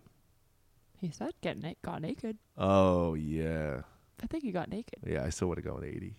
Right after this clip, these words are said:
Speaker 1: <laughs> I think, yeah, I think it's di-, diff-, I do feel like the gender swap here does, is very key. Like, I do feel like it's
Speaker 2: Yeah.
Speaker 1: much weirder for a woman
Speaker 2: You,
Speaker 1: to do
Speaker 2: yeah, you
Speaker 1: this.
Speaker 2: get a lot less as a
Speaker 1: <laughs>
Speaker 2: man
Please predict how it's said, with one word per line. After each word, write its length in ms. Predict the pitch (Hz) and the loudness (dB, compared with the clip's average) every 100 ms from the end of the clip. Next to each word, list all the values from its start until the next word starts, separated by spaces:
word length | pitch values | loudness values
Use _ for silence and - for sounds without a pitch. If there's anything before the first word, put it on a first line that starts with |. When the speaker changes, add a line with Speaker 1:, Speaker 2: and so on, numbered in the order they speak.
| _ | _
Speaker 1:
<laughs> 100 | - | 2
I 1700 | 262 - - - - - - - - - - - - - - - 311 | 8 10 10 10 4 2 -12 -16 -16 -14 -12 -12 -14 -16 -18 2 6
think, 180 | 339 415 | 8 10
yeah, 180 | 359 285 | 12 12
I 100 | 277 | 12
think 180 | 381 415 | 10 8
it's 180 | 381 233 | 6 6
di-, 200 | 220 - | 4 6
diff-, 300 | 233 240 - - | 6 4 2 4
I 120 | 254 | 4
do 220 | 226 302 | 6 4
feel 220 | 294 285 269 | 4 6 6
like 180 | 247 | 6
the 80 | 233 | 4
gender 340 | 220 208 202 208 | 6 6 6 4
swap 300 | 214 196 180 | 6 4 4
here 240 | 190 185 | 2 2
does, 340 | 175 156 165 - - | 0 -2 -2 -8 -6
is 220 | 202 175 | -4 -2
very 280 | 180 170 165 - - | -2 -2 -2 -6 -8
key. 280 | - 175 - - | -2 -2 -4 -4
Like, 240 | 185 - | -2 0
I 100 | 202 | -2
do 240 | 190 220 | -2 -6
feel 180 | 208 226 | -2 0
like 120 | 208 | 6
it's 100 | 233 | 8
Speaker 2:
Yeah. 240 | 113 104 95 | 10 10 10
Speaker 1:
much 300 | 92 92 - - | 6 2 -8 -8
weirder 680 | 196 202 180 170 170 185 190 _ _ _ _ _ _ _ - - | -6 -4 -4 -4 -2 -4 -8 _ _ _ _ _ _ _ -20 -6
for 120 | 185 | -2
a 80 | 165 | 0
woman 280 | 160 151 156 | -2 -4 6
Speaker 2:
You, 140 | 139 151 | 8 8
Speaker 1:
to 60 | - | 10
do 40 | 151 | 12
Speaker 2:
yeah, 80 | 117 | 12
you 200 | 117 135 | 12 12
Speaker 1:
this. 80 | |
Speaker 2:
get 160 | 120 107 | 12 12
a 80 | 92 | 12
lot 400 | 95 110 110 - | 12 12 12 10
less 560 | 92 78 - - - - | 8 6 4 -4 -4 6
as 240 | 104 82 87 | 8 8 6
a 40 | |
Speaker 1:
<laughs> 0 | |
Speaker 2:
man 500 | 87 92 90 90 | 4 4 2 2